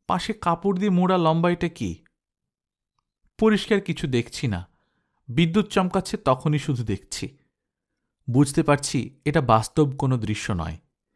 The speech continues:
এই দৃশ্যের জন্ম আমার চেনা জানা জগতে নয়, অন্য জগতে, অন্য সময়ে। আমি বারান্দায় দাঁড়িয়ে থরথর করে কাঁপছি।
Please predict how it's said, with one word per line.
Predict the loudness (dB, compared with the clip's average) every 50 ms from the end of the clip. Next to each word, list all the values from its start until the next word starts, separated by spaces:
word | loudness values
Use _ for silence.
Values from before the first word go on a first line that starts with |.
| _ _ _ _ _ _ _ _ _ 0
এই | 2 2 2
দৃশ্যের | 2 2 0 0 0 0 0 0 2
জন্ম | 2 4 4 4 4 4 4
আমার | 4 4 4 2 0
চেনা | 0 -4 -4 -4 0 2 2 2
জানা | 4 2 2 2 2
জগতে | 2 0 0 0 0 0 0 -2
নয়, | 0 0 -2 -2 -4 -8 -12 _ _ _ _ _ _ _ _ _ _ _ _ _ _ _ _
অন্য | 2 2 4 4 4 4
জগতে, | 6 4 4 4 4 2 0 -2 -6 -6 -10 _ _ _
অন্য | 0 2 2 2 2 0
সময়ে। | -2 -4 -6 -6 -4 -4 -4 -6 -8 -10 -16 _ _ _ _ _ _ _ _ _ _ _ _ _ _ _ _ _ _ _ _ _ _ _
আমি | 2 4 4 4
বারান্দায় | 6 6 6 6 4 4 4 4 4 6
দাঁড়িয়ে | 6 6 6 4 2 -2
থরথর | -4 -6 -2 0 2 2 2 0 -2 -4 -2
করে | 0 -2 -2 -2
কাঁপছি। | -2 -2 -2 -2 -2 -6 -10 -12 -12 -14 -16